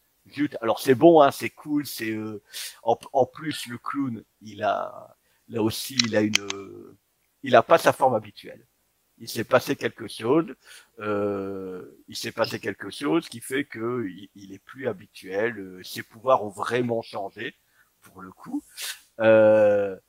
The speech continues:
mais sauf qu'encore une fois, c'est expliqué, et là, même l'explication pour arriver à ça, à ça, même pour un lecteur, euh, assidu, se dit, ah, ok, c'est arrivé à ce moment-là, mais on nous l'a pas expliqué à ce moment-là, on nous l'explique maintenant.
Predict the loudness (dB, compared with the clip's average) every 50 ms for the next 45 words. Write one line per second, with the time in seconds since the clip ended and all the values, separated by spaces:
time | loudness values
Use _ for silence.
0 | _ _ _ _ _ _ _ _ _ _ _ _ _ -18 -12 -10 -8 -4 -4 -4
1 | -2 0 -2 -2 -2 -6 -8 -10 -12 -12 -8 0 4 6 6 6 4 2 -2 -10
2 | -8 -8 -8 -8 -6 -6 -6 -6 -6 -6 -12 -14 -14 -10 -4 0 2 2 2 2
3 | 0 2 4 4 4 4 0 -2 -2 -4 -10 -12 -14 -16 -18 -18 -12 -6 -6 -6
4 | -6 -6 -14 -18 -16 _ -2 -2 -2 -2 -2 -12 -8 -6 -6 -6 -6 -8 -12 -10
5 | -6 -4 -6 -6 _ -4 -4 -4 -4 -2 2 2 2 2 2 0 -2 -2 -2 _
6 | -14 -6 -2 0 0 0 -2 -6 -8 -10 -12 -6 -6 -6 -6 -8 -12 _ _ _
7 | _ _ _ _ _ _ _ -20 -20 -20 -18 -18 -18 -18 -12 _ 0 0 0 0
8 | -2 -8 -8 -8 -8 -8 -8 -8 -8 -10 -12 _ _ _ -16 -14 -12 -12 -8 0
9 | 4 4 4 4 2 -2 -4 -4 -4 -4 0 6 8 8 8 6 2 0 4 6
10 | 4 4 4 2 -10 -10 -6 -2 0 0 2 2 2 0 -2 -6 -8 -10 -10 -8
11 | -4 -4 -4 -4 -4 -8 -8 -8 _ -20 -20 _ -8 -8 -8 -8 -10 -18 -14 -8
12 | -8 -6 -4 -4 -6 -6 -8 -10 -14 -18 -20 -20 -20 -20 _ -20 -20 _ _ _
13 | _